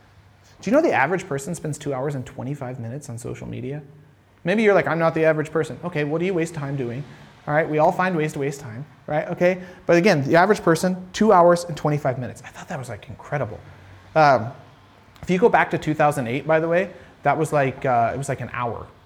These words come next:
I think it was, on, on social media a day. Um, so, so yeah, um, you do have time, but part of it is, is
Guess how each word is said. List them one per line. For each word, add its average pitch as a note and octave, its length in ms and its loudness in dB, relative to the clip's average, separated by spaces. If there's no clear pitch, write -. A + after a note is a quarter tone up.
I B2+ 40 -10
think A#2 180 -8
it G#2+ 40 -8
was, G#2 360 -10
on, A#2 260 -10
on A#2 120 -12
social A2+ 280 -12
media G#2+ 380 -12
a G#2+ 40 -12
day. G#2 220 -12
Um, C3+ 320 6
so, E3+ 440 8
so F3+ 140 2
yeah, D#3+ 340 6
um, D3 440 4
you G#3 140 4
do A#3+ 140 6
have G#3 140 4
time, C3 300 -2
but - 120 4
part C4+ 180 6
of G3+ 80 6
it F3+ 80 6
is, E3+ 300 4
is D#3 300 0